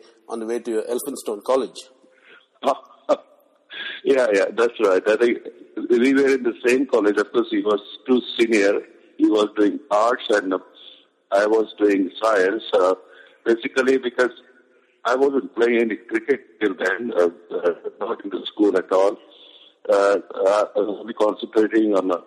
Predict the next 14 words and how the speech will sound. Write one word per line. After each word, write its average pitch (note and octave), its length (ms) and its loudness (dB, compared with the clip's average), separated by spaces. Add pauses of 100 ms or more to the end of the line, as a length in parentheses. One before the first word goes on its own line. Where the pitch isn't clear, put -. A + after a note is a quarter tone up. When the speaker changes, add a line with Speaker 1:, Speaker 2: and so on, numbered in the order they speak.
(120)
Speaker 2:
uh, F2 140 -2 (340)
uh, D#2+ 300 0 (600)
my F2 220 0 (140)
engineering G2 580 0
degree. G#2 400 0 (380)
Speaker 1:
Hmm. A#2+ 180 -14 (240)
Speaker 2:
And G#2 260 -2
that's G#2+ 200 -6
why A#2+ 180 -4 (360)
I - 80 -10 (100)
thought F#2+ 160 -2
I F#2+ 40 2
would F#2+ 200 0
join G#2+ 260 0